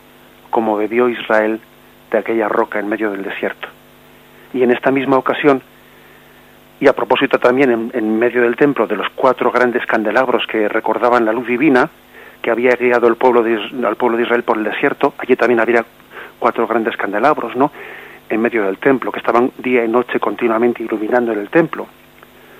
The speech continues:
Pues bien, también Jesús en esa fiesta dice: "Yo soy la luz del mundo". Lo tenéis en Juan ocho doce.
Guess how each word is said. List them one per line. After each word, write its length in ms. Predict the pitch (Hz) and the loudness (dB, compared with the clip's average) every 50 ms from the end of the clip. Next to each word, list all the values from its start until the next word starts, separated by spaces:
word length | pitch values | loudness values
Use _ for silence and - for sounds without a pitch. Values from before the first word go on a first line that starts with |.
| - - - | -20 -14 -4
Pues 140 | - 123 120 | -4 0 2
bien, 160 | 147 147 131 | 2 2 2
también 320 | - - 107 117 143 165 - | 0 -2 0 2 2 2 0
Jesús 260 | - 123 175 170 - 143 | 0 -2 -2 -2 0 2
en 120 | 139 139 | 2 2
esa 180 | - - 131 - | 2 0 -4 -2
fiesta 460 | - 151 151 143 - - 180 180 - - - - - - - - - - - - - - | 0 -2 -2 -2 0 0 0 0 0 -6 -20 -20 -20 -20 -20 -20 -20 -20 -20 -20 -10 -6
dice: 440 | - - 113 - - 113 110 110 - _ - | -4 -4 -4 -2 -2 -2 -2 -2 -4 _ -8
"Yo 200 | 120 113 - 175 175 | -4 4 4 4 4
soy 220 | - - 185 180 | 4 0 0 2
la 140 | 175 170 151 | 2 2 0
luz 200 | 139 147 143 143 | 0 -2 -2 0
del 140 | 156 143 117 | 2 2 2
mundo". 460 | 107 107 104 95 95 95 95 - - - - _ - _ _ _ - - - - _ _ _ - - - - - - - - - | 2 0 -2 -2 -2 -6 -6 -8 -8 -18 -20 _ -20 _ _ _ -20 -20 -20 -20 _ _ _ -20 -20 -20 -20 -20 -20 -18 -6 -4
Lo 100 | 120 113 | -4 0
tenéis 260 | - 113 117 143 135 - | 0 2 0 0 0 0
en 100 | 131 117 | -4 -6
Juan 400 | 104 - - - 120 120 127 143 - - _ - | -6 -6 -2 2 2 2 2 0 -6 -10 _ -6
ocho 420 | 135 131 - - - 127 131 - - - | -6 -6 -6 -8 -6 -6 -6 -6 -6 -2
doce. 460 | 104 120 107 - - - - - | 0 0 0 0 -4 -16 -18 -20